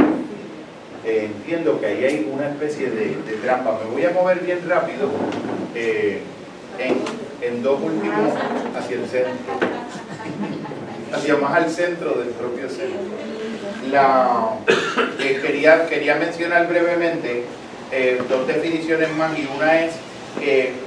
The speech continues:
el amor es la fuerza que abre por dentro los sentidos físicos, tornándolos en sentidos interiores, convirtiéndolos en ventanas de paso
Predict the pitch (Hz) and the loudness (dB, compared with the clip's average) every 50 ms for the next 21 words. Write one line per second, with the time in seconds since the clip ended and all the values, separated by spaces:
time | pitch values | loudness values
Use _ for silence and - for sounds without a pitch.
0 | 127 - - - - - - - - 143 143 139 135 - 160 160 185 185 180 180 | -10 -10 -10 -12 -12 -12 -12 -10 -4 0 2 4 6 6 6 4 4 4 4 6
1 | 170 - - 165 185 185 - - 131 - - 139 139 135 135 135 156 156 165 156 | 6 6 6 4 2 2 4 4 4 4 4 4 6 8 10 10 10 8 8 6
2 | 160 156 156 151 160 160 160 160 160 156 151 139 - 127 131 123 123 117 123 143 | 6 6 6 6 4 4 4 2 0 0 0 0 0 0 -2 -4 -4 -4 -6 -4
3 | 143 156 160 220 - - - - - 285 - - - - - 247 - - - - | -2 0 0 0 -2 -4 -8 -12 -10 -8 -6 -6 -6 -6 -4 -4 -2 0 0 0
4 | - - - - - - - - - - - - - - 131 123 123 123 120 123 | 0 0 -2 -6 -10 -12 -14 -16 -16 -16 -16 -16 -6 0 2 4 4 4 2 2
5 | 131 135 - 156 165 165 170 165 160 - - 131 131 - 123 135 - - - - | 2 2 4 4 4 4 4 4 2 2 0 -2 -2 0 0 0 0 0 2 4
6 | - 165 160 160 - - - - - - - 120 110 - - - 135 135 - - | 4 4 4 4 0 -2 2 6 6 6 6 6 2 0 0 0 2 2 2 2
7 | - - - - - - - - - - - 120 123 120 117 117 123 123 - 127 | 0 -4 -6 -10 -14 -16 -16 -16 -16 -12 -6 -4 -4 -2 0 -2 -2 -2 -4 -4
8 | 135 139 143 156 160 160 160 156 - - 139 139 135 135 123 117 117 117 - - | -2 -2 0 4 4 4 4 4 2 0 -4 -4 -2 2 2 2 2 4 2 4
9 | - - 160 - 156 151 - - 139 135 127 - - 139 | 4 2 2 0 0 0 0 2 2 2 0 0 -2 -4